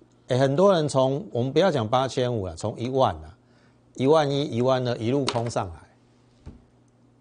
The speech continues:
这一些空军早就阵亡了啦！你要去听那些空头的言论吗？他早就被嘎死了。不要讲什么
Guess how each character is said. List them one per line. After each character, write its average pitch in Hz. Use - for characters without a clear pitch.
这 233
一 247
些 240
空 220
军 240
早 139
就 190
阵 190
亡 90
了 101
啦！ -
你 127
要 202
去 233
听 190
那 208
些 202
空 185
头 120
的 123
言 117
论 135
吗？ 104
他 247
早 214
就 240
被 254
嘎 262
死 117
了。 104
不 160
要 240
讲 202
什 160
么 113